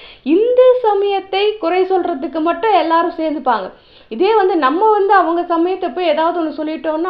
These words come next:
அவங்கள மன்னிப்பு கேட்க சொல்லுங்க, மறுப்பு சொல்ல சொல்லுங்கன்னு சொல்லிட்டு அப்படியே போராட்டம் அப்படியே வந்துரும். So, இதுதான் வந்து முதல் கமெண்ட். இது வந்து வேற்று சமயத்தை சேர்ந்த ஒரு,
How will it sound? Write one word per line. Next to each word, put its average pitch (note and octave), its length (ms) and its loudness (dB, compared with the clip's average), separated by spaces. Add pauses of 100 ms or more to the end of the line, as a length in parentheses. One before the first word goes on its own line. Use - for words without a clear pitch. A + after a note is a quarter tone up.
அவங்கள B3+ 240 -4
மன்னிப்பு F4+ 520 -6
கேட்க F#4+ 380 -4
சொல்லுங்க, F4 640 -2
மறுப்பு E4 460 -4
சொல்ல E4 320 -4
சொல்லுங்கன்னு F4+ 680 -4
சொல்லிட்டு E4+ 360 -2
அப்படியே D4+ 440 -4 (100)
போராட்டம் D#4+ 580 0
அப்படியே A#3+ 380 -6
வந்துரும். D#4 440 -2 (760)
So, B3+ 260 -2
இதுதான் C#4 440 -2
வந்து C4+ 360 -2
முதல் B3+ 380 -6
கமெண்ட். A#3 380 -6
இது G#3+ 160 -6
வந்து A#3 300 -4
வேற்று B3 340 -6
சமயத்தை A3 440 -6
சேர்ந்த G#3+ 380 -8
ஒரு, G3 420 -10